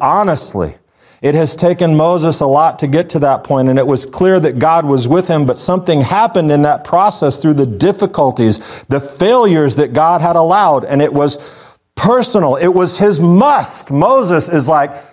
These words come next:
"Uh-uh, I'm not quitting. This must be done." Looking at the people, looking at Pharaoh's arrogance,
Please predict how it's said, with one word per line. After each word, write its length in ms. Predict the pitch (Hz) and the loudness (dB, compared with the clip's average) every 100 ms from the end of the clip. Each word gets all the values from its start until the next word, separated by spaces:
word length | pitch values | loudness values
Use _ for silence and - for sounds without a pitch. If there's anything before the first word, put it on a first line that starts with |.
| _ - | _ 0
"Uh-uh, 420 | 294 190 139 - | 2 2 -2 -2
I'm 140 | 147 165 | -2 0
not 200 | 165 160 | -2 -2
quitting. 420 | 180 156 110 92 - | 0 0 0 -6 -4
This 240 | 127 120 | -4 -2
must 300 | 139 139 - | -2 -2 -4
be 100 | 135 | -2
done." 380 | 117 110 87 85 _ _ _ _ _ _ | -2 -2 -4 -10 _ _ _ _ _ _
Looking 420 | 120 202 214 233 | 0 0 2 2
at 160 | 214 202 | 2 0
the 80 | 190 | -4
people, 540 | - 220 214 127 101 - | 0 -2 0 -2 -2 -4
looking 380 | 127 190 196 208 | -2 0 2 2
at 160 | 190 196 | 0 0
Pharaoh's 460 | 196 196 190 175 | 0 2 0 -2
arrogance, 640 | - 175 180 147 113 104 | -2 0 0 0 -2 -6